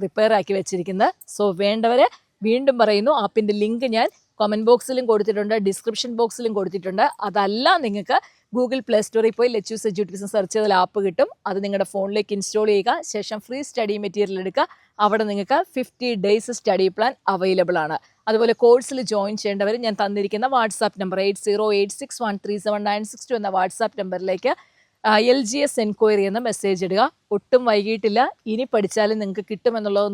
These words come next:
നൂറ് ശതമാനം ഉറപ്പാണ്. വൈകി എന്ന് വിചാരിക്കുന്നവർക്ക് എല്ലാവർക്കും നമ്മുടെ കോഴ്സിലേക്ക്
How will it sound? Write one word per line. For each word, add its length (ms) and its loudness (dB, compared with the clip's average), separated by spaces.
നൂറ് 260 -2
ശതമാനം 460 2
ഉറപ്പാണ്. 420 0
വൈകി 420 4
എന്ന് 220 0
വിചാരിക്കുന്നവർക്ക് 760 0
എല്ലാവർക്കും 480 2
നമ്മുടെ 300 0
കോഴ്സിലേക്ക് 540 0